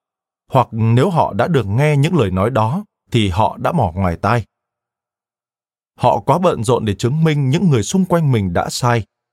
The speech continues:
thậm chí họ còn chẳng có ý định đó. Khi quý vị không biết rằng điều gì đó là bất khả thi, quý vị rất có thể sẽ lạc vào những bãi mìn chưa từng có người khám phá,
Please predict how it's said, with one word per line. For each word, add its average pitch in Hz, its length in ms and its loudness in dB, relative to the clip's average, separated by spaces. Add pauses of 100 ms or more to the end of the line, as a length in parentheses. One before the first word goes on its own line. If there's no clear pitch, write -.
(120)
thậm 120 160 0
chí 123 240 0
họ 131 240 -2
còn 104 280 -2
chẳng 98 300 -2
có 104 100 -2
ý 113 140 0
định 123 200 -4
đó. 98 280 -2 (1500)
Khi 135 240 2
quý 151 160 0
vị 139 220 -2
không 165 180 -2
biết 208 160 0
rằng 101 280 -2 (180)
điều 127 240 2
gì 113 200 2
đó 110 360 -2 (140)
là 87 180 0
bất - 200 -4
khả 82 180 -6
thi, 117 260 0 (420)
quý 185 100 2
vị 156 240 -2 (100)
rất 143 220 -4
có 127 120 -2
thể 101 220 -2
sẽ - 180 -4
lạc 131 280 -2
vào 92 160 -2
những 113 200 -2
bãi 127 160 0
mìn 117 320 0 (160)
chưa 190 160 0
từng 117 260 -2
có 104 200 -2
người 160 200 -2
khám 104 220 -4
phá, 107 320 -2